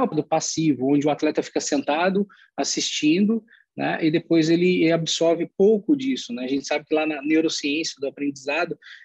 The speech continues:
quando você só escuta, você aprende pouco. Ela trouxe a atleta para participação. Então, tudo o que acontece, seja numa, numa reunião que tá,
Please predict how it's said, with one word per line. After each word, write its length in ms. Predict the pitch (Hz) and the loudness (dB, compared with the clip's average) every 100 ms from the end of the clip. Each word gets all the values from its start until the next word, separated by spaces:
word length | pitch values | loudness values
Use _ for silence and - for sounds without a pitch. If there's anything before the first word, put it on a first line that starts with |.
| _ | _
quando 140 | 165 156 | -2 0
você 120 | 170 | 0
só 200 | - 233 | 2 2
escuta, 420 | 240 - 233 240 | 0 0 -2 -2
você 120 | - | -4
aprende 320 | 220 220 220 | -2 0 -2
pouco. 360 | 220 170 156 - _ _ _ - _ - | -2 -2 -2 -4 _ _ _ -20 _ -4
Ela 180 | 165 180 | -2 0
trouxe 600 | 180 202 208 - 226 - | 2 2 2 -2 -4 -4
a 140 | 180 175 | -4 -4
atleta 360 | 175 180 180 | -2 -4 -4
para 320 | 185 180 185 - - | -6 -4 -4 -6 -4
participação. 1160 | 226 254 254 - 202 - 214 214 - - 123 - _ _ _ _ _ - | -2 -4 -4 -4 -4 -4 -4 -4 -4 -6 -8 -10 _ _ _ _ _ -12
Então, 260 | 156 190 202 - - | -4 0 0 -2 0
tudo 280 | 269 302 247 | 4 4 2
o 40 | |
que 100 | 233 | -2
acontece, 640 | 208 202 175 143 123 - | -2 -2 -2 -2 -2 -4
seja 340 | - 160 175 185 | -2 0 2 2
numa, 460 | 190 180 175 156 | 2 0 0 0
numa 320 | 147 147 151 | 0 2 0
reunião 420 | 151 165 165 156 151 | 0 2 2 2 2
que 120 | |
tá, 100 | - | -2